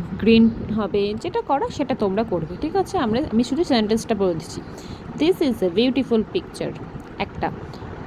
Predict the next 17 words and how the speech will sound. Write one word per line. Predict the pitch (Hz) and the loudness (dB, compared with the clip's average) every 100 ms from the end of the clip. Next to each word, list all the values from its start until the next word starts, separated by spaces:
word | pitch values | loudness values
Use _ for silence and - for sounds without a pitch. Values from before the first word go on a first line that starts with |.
| - - | -4 4
Two, | 330 214 - - 240 | 4 4 -2 -6 2
the | 240 | 2
sky | 240 - 269 311 | 2 0 2 4
is | 254 202 | 2 2
blue। | 214 320 - - - - | 2 2 0 -14 -16 -10
Three, | - 262 151 - | 0 0 0 -4
I | 202 202 | -6 0
can | 220 254 403 - | 0 0 0 2
see | 254 208 | 4 4
a | 185 - | 0 0
road | 175 226 | 2 2
and | - - 196 196 220 | 0 -4 -2 0 2
many | 294 415 | 2 0
green | - 208 226 - | 2 4 4 2
trees, | 208 180 - - - - | -2 -2 -4 -14 -8 -4
trees। | 226 - - - - - - - | -4 -4 -12 -14 -14 -14 -10 0
আমি | 247 247 226 | 4 4 4